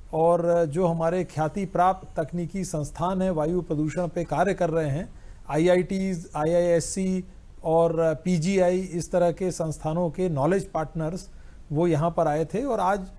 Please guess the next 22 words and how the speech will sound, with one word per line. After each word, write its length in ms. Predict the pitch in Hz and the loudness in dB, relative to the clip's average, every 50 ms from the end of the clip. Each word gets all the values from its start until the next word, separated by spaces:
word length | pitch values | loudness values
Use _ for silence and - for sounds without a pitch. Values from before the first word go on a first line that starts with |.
| - - - - - - - - - - - - | -18 -20 -20 -18 -18 -18 -16 -16 -16 -18 -4 0
कैसे 340 | 175 175 180 170 - 254 262 | 2 2 2 4 2 2 2
वायु 320 | 220 202 190 208 214 214 | 4 4 2 2 0 0
प्रदूषण 460 | 190 196 170 180 185 165 - 202 196 | -2 -2 0 0 -2 -2 -2 -2 -2
से 180 | 185 - 226 208 | 0 0 0 2
निपटा 400 | 170 156 156 151 - - 233 220 | 2 0 0 2 4 6 6 6
जाए, 360 | 180 180 151 139 151 202 240 - - - - - - - - | 6 2 0 0 -2 -6 -8 -14 -20 -20 -20 -20 -20 -8 -4
कैसे 600 | 170 165 165 165 - 220 226 233 220 - - - - - | -2 -2 -2 -2 -2 -2 -2 -2 -4 -8 -14 -16 -14 -6
वैज्ञानिक 680 | 139 156 160 147 139 160 170 180 214 247 - - - | -4 -2 -2 0 0 2 2 2 0 -2 -4 -2 -4
हस्तक्षेप 580 | 196 185 190 - 185 - - - 220 226 220 226 202 | -4 -2 -2 -4 -4 -4 -4 0 0 0 0 0 -4
उसमें 300 | 185 185 - 196 190 156 | -6 -4 -4 -6 -6 -4
किया 260 | - 175 170 170 160 | -2 0 2 2 2
जाए, 320 | 151 151 143 156 214 233 - - - - - - - - | 2 0 0 -2 -2 -6 -10 -16 -18 -18 -18 -18 -4 -2
ताकि 300 | 165 160 156 - 214 208 | 0 0 0 0 0 0
हमारी 400 | 175 170 170 170 180 185 202 196 | 2 2 2 0 0 0 -2 -2
जो 180 | 170 208 202 | 0 0 0
वायु 340 | 196 165 151 156 180 196 202 | 0 2 0 0 0 0 -2
प्रदूषण 460 | 185 185 170 165 175 160 - 202 190 | -2 0 0 0 -2 -2 -2 -2 0
नियंत्रण 440 | 180 170 160 160 156 170 175 185 175 | 0 0 0 0 0 0 0 -2 -2
की 140 | 147 196 190 | -4 -4 -4
कार्य 320 | - - 135 151 165 185 | -2 0 2 4 4 6
योजनाएं 460 | 185 185 175 156 170 175 165 160 151 135 | 6 4 4 2 0 -2 0 0 -2 -2
हैं, 260 | 135 143 170 233 | -2 -4 -6 -8